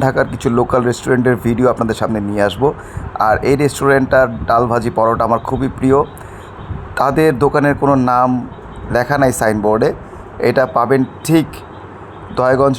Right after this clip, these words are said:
রেল ব্রিজটা পার হয়ে ইবনে সিনার পাশেই এই রেস্টুরেন্টটা। এই রেস্টুরেন্টের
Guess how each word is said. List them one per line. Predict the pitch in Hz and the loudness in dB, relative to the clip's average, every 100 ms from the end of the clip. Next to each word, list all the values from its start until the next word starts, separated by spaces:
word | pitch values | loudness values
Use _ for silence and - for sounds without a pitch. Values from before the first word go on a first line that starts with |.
| 120 | 2
রেল | 131 131 117 | 4 4 0
ব্রিজটা | 120 131 - 123 127 | 0 0 0 0 2
পার | 117 | 2
হয়ে | 123 165 - 135 | 2 0 0 -2
ইবনে | - 147 135 | 0 0 2
সিনার | 131 120 117 | 2 2 0
পাশেই | 107 - 156 160 - - 123 | -2 -2 -2 -2 -8 -2 2
এই | 117 117 - - - - - - 113 | 2 0 -8 -16 -16 -16 -16 -8 -2
রেস্টুরেন্টটা। | 117 127 120 120 156 - - - 135 | 0 2 2 4 2 0 -4 -6 0
এই | 139 | 2
রেস্টুরেন্টের | 135 131 143 131 | 2 2 0 2